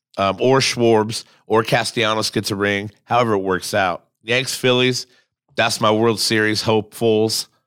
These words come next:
Uh, the Padres are playing really good. It takes a lot to beat the Dodgers in a series. The Dodgers are,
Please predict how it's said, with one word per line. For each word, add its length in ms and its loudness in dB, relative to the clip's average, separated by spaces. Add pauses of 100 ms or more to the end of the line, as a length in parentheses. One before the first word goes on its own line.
(500)
Uh, 300 0 (420)
the 80 -2
Padres 380 0
are 60 -4
playing 240 -2
really 200 -2
good. 260 -2 (680)
It 140 -2
takes 260 0
a 40 4
lot 400 0
to 60 -4
beat 200 -4
the 80 -6
Dodgers 440 0
in 80 -4
a 60 -4
series. 400 -4
The 80 -4
Dodgers 440 0
are, 220 -4